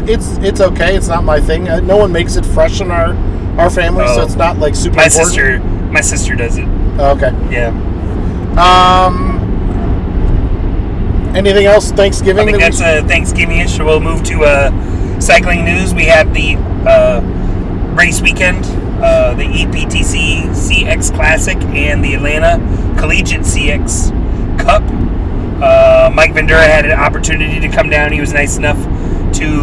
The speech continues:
Speaker 2: loan us the brand new Expand-A-Brand overhead. What do you call it? What, what?
Speaker 1: Inflatable arch.
Speaker 2: Inflatable arch.
Speaker 1: Start finish line arch.
Speaker 2: Uh, when it said five meters on the bag, I was anticipating outside to outside 'cause that's the way most people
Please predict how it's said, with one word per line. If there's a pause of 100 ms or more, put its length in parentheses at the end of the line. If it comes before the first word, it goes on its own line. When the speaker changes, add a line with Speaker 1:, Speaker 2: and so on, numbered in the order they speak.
(240)
Speaker 2:
loan
us
the
brand
new
Expand-A-Brand
overhead. (260)
What
do
you
call
it?
What,
what?
Speaker 1:
Inflatable
arch. (160)
Speaker 2:
Inflatable
arch.
Speaker 1:
Start
finish
line
arch.
Speaker 2:
Uh,
when
it
said
five
meters
on
the
bag,
I
was
anticipating
outside
to
outside
'cause
that's
the
way
most
people